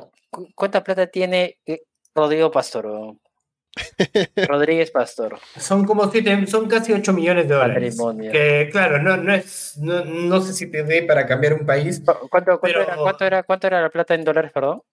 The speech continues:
Speaker 3: ocho millones de dólares. Claro,
Speaker 2: Ocho mil millones
Speaker 3: no sé si te da
Speaker 2: sería.
Speaker 3: para
Speaker 1: Tío, serías la persona más rica del Perú. Ro-, eh, Carlos Rodríguez Pastor, dueño de Intercorp, tiene cuatro punto dos miles de millones. Ah, no, miles de millones.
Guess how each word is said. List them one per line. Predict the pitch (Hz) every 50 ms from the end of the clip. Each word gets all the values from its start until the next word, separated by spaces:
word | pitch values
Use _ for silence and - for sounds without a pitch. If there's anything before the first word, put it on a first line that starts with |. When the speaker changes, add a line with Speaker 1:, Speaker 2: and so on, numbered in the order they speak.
| _ _ -
Speaker 3:
ocho | 180 185 180 180 170
millones | 151 151 151 147 143
de | 135
dólares. | 127 113 101 101 95 92 90 - - - _ _ - - - - -
Claro, | - 180 165
Speaker 2:
Ocho | 151 -
mil | - 175
millones | 170 135 123 156 175
Speaker 3:
no | 139
sé | 156
si | 156
te | 151 151
da | 151
Speaker 2:
sería. | 151 147 -
Speaker 3:
para | - - _ _ _ _ _ _ _ _ _ _ _ _ _ _ _ _ _ _ _ _ _ _ _
Speaker 1:
Tío, | - 175 190 175 143 127 -
serías | - - 151 151 175 208 202 - -
la | 165 151
persona | - - - - - 175 175 175
más | 175 185 180 175
rica | - 180 180 - 185
del | 170 151 131 123
Perú. | 131 135 165 160 - _ _ _ _ _ _ _ _ _ _ _ _ _ _ _ _ _ _ _ _ _ _ _ _ _ _ _ _ _ _
Ro-, | - - 147 151 139
eh, | 151 143
Carlos | - 180 185 196 170
Rodríguez | 170 160 170 190 190 180
Pastor, | - 147 135 - - 180 180 170 143 147 151
dueño | 156 185 196 196
de | 190 175
Intercorp, | 147 147 143 156 180 175
tiene | - 185 185 180 175 -
cuatro | - 202 202 202 190 185
punto | 185 196 196 190 180 165
dos | 170 170 165 - - -
miles | 160 151 165 180 180 180 180 156
de | 139 135 123
millones. | 123 123 123 127 147 139 120 104 101 - -
Ah, | - 117
no, | 104 107
miles | 104 110 107 107 101
de | 98
millones. | 95 95 - - - -